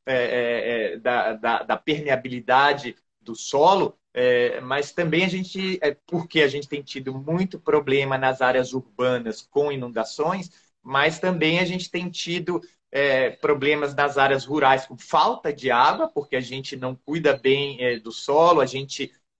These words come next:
tem desmatado grandes áreas, não tem deixado u-, uma, uma porcentagem de, de área natural que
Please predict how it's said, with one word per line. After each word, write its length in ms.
tem 200
desmatado 680
grandes 400
áreas, 320
não 140
tem 320
deixado 640
u-, 260
uma, 280
uma 200
porcentagem 880
de, 360
de 200
área 280
natural 760
que 240